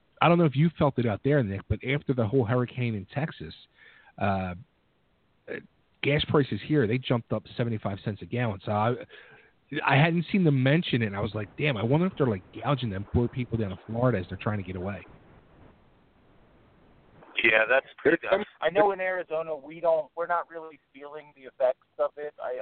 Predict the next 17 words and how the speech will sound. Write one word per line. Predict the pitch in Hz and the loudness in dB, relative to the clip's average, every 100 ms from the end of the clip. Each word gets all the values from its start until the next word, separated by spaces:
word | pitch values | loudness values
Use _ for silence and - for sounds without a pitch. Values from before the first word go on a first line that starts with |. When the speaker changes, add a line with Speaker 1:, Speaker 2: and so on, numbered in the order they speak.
| - | -10
Speaker 2:
I | 127 | -12
think | 160 - | -14 -16
we | 190 - | -16 0
probably | 135 135 127 | 4 4 0
even | 123 127 123 | -18 -14 -14
get | 120 - | -14 -10
most | 117 117 127 | -10 -10 -8
of | 117 | -8
our | 104 110 | -8 -4
gas | 113 123 - | -4 -4 -10
from | 113 | -14
a | 101 | -12
different | 110 117 - 107 _ - | -12 -12 -12 -18 _ -10
source, | 120 120 156 - _ _ _ _ _ _ _ | -4 -4 -4 -10 _ _ _ _ _ _ _
so | 127 123 117 117 | 2 4 2 -4
nothing | 123 131 139 | -2 -2 -4
has | 127 | -14